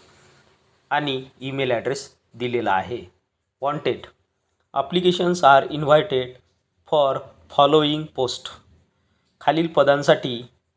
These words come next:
अर्ज मागविण्यात येत आहे. सिरियल नंबर एक, डेसिग्नेशन, पदाचे नाव प्रिन्सिपल, क्वालिफिकेशन,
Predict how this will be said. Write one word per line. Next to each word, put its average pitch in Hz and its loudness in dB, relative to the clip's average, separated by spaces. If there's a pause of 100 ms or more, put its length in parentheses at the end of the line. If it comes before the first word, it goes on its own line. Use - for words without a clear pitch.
अर्ज 131 -4
मागविण्यात 127 0 (260)
येत 127 -2 (120)
आहे. 113 -2 (500)
सिरियल 160 2
नंबर 139 -2
एक, 123 -4 (140)
डेसिग्नेशन, 139 -6
पदाचे 139 2
नाव 139 0
प्रिन्सिपल, 123 -6 (280)
क्वालिफिकेशन, 135 -6